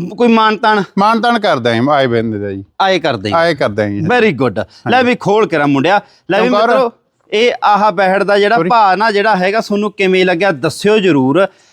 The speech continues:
Speaker 1: ਵੈੜ ਦਾ ਕੱਦ ਕਾਠ ਵੀ ਬਹੁਤ ਆ, ਤੁਹਾਨੂੰ ਮੈਂ ਦੱਸਾਂ। ਤੇ ਜਦੋਂ ਆਪਾਂ ਤੋਰਾਂਗੇ ਉਦੋਂ ਲੇਵਾ ਦਿਖਾ ਦਾਂਗੇ। ਹਜੇ ਮਾੜੀਆਂ ਮੋਟੀਆਂ ਮੈਨੂੰ ਐਂ ਲੱਗਦਾ
Speaker 2: ਭਲਾ ਹੈਗੀਆਂ ਵੀਰੇ ਇਹਦੇ।
Speaker 1: ਭਲੂਣ ਜੀ ਹੈਗੀ ਆ।
Speaker 2: ਭਲੂਣ ਜੀ ਹੈਗੀ ਆ ਵੀਰੇ।
Speaker 1: ਹਾਂ, ਹਾਂ। ਇਹ ਇੱਧਰ ਹੀ ਲਿਆਈ ਬਾਈ। ਇਹ ਲੈ ਵੀ ਆਹ ਦੇਖ ਲਓ, ਮੂੰਹ ਦੀ ਵੀ ਜਿਹੜੀ ਹੈਗੀ ਆ ਪੂਰੀ ਸੋਹਣੀ ਸੁਨੱਖੀ ਆ।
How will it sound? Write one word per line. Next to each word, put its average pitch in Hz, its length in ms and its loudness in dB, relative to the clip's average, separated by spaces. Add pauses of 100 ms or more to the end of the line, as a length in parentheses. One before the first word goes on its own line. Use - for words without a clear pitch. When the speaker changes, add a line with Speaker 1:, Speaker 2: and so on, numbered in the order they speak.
(140)
Speaker 1:
ਵੈੜ 180 320 0
ਦਾ 220 120 0
ਕੱਦ 196 300 -2
ਕਾਠ 196 220 2
ਵੀ 254 160 0
ਬਹੁਤ 240 340 0
ਆ, 240 60 2
ਤੁਹਾਨੂੰ 220 220 0
ਮੈਂ 220 100 0
ਦੱਸਾਂ। 214 340 -2 (480)
ਤੇ 262 400 2 (260)
ਜਦੋਂ 208 280 0
ਆਪਾਂ 226 320 0
ਤੋਰਾਂਗੇ 208 500 0
ਉਦੋਂ 214 160 2
ਲੇਵਾ 185 300 2
ਦਿਖਾ 190 200 0
ਦਾਂਗੇ। 247 160 -2
ਹਜੇ 233 200 2
ਮਾੜੀਆਂ 254 320 0
ਮੋਟੀਆਂ 285 320 -2
ਮੈਨੂੰ 262 300 0
ਐਂ 254 120 2
ਲੱਗਦਾ 240 200 0
Speaker 2:
ਭਲਾ 277 320 0
ਹੈਗੀਆਂ 220 320 2
ਵੀਰੇ 143 160 2
ਇਹਦੇ। 131 140 0
Speaker 1:
ਭਲੂਣ 269 280 0
ਜੀ 233 120 0
ਹੈਗੀ 202 140 2
ਆ। - 20 0
Speaker 2:
ਭਲੂਣ 262 260 2
ਜੀ 254 160 0
ਹੈਗੀ 180 300 2
ਆ 143 80 0
ਵੀਰੇ। 117 120 -4
Speaker 1:
ਹਾਂ, 160 260 0
ਹਾਂ। 123 300 0 (240)
ਇਹ 220 120 0 (100)
ਇੱਧਰ 220 240 -2
ਹੀ 285 60 0
ਲਿਆਈ 156 280 2
ਬਾਈ। 135 220 0 (380)
ਇਹ 147 280 2
ਲੈ 160 160 2
ਵੀ 185 140 0
ਆਹ 175 180 2
ਦੇਖ 165 160 -2
ਲਓ, 175 120 -2
ਮੂੰਹ 185 260 -2
ਦੀ 262 100 0
ਵੀ 247 140 -2
ਜਿਹੜੀ 226 260 0
ਹੈਗੀ 208 160 -2
ਆ 233 60 0
ਪੂਰੀ 156 340 0
ਸੋਹਣੀ 185 280 0
ਸੁਨੱਖੀ 208 400 0
ਆ। 208 100 2